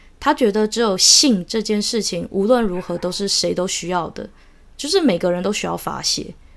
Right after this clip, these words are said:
虽然我们会觉得好像很低贱，或者是很不正经八百，可是，可是他们是一群为了大家的快乐而努力工作的人。其实这跟谐星很像，就是为了取悦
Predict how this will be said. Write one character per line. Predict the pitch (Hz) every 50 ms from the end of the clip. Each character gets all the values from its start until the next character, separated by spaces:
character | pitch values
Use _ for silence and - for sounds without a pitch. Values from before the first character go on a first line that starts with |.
| - - - - - - - - - - - - - - _
虽 | - - 381 392
然 | 359 285
我 | 214
们 | 185 185
会 | 190 233 247
觉 | 214 196 180
得 | 190
好 | 175 180
像 | 175 208 214
很 | 190 196 170 - -
低 | 202 196 196 196 190
贱， | - - 214 202 165 160 175 185
或 | 190 185
者 | 202 202
是 | 190 - 220 220
很 | 208 - - - - - - - - - - - - -
不 | - 185
正 | - - 302 247 214
经 | 208 - 202 208 214 214
八 | - 196 175 175
百， | 180 - 160 - -
可 | - - 202
是， | - 277 285 294 294 - - - - - - - - - - - - - - - -
可 | - 226
是 | 285 403
他 | 392 349 311
们 | 302 254 190 180 180 214 - -
是 | - - - - -
一 | - 269
群 | 226 - - 196 180 175 180 202 226
为 | 247 269 254 220
了 | 208 185 175 175 - - -
大 | - 226 214
家 | - 214 208
的 | 196 180
快 | - - - 254 220 180 185
乐 | 196 190 180
而 | 190 185 185
努 | 190 196 190 175 180
力 | 175 196 180
工 | - 180 175 175 175
作 | - 180 -
的 | - -
人。 | - - - - - - - - - - - - - -
其 | - 311
实 | 359 392
这 | 370
跟 | 359 359 370
谐 | 359 - - 208 185 196
星 | 214 - 226 226 240 220
很 | 185 - 196
像， | - - 190 180 180
就 | 185 208
是 | 220
为 | 240 240 269 233
了 | 202 196
取 | - - - 170 170
悦 | 202 208 196 196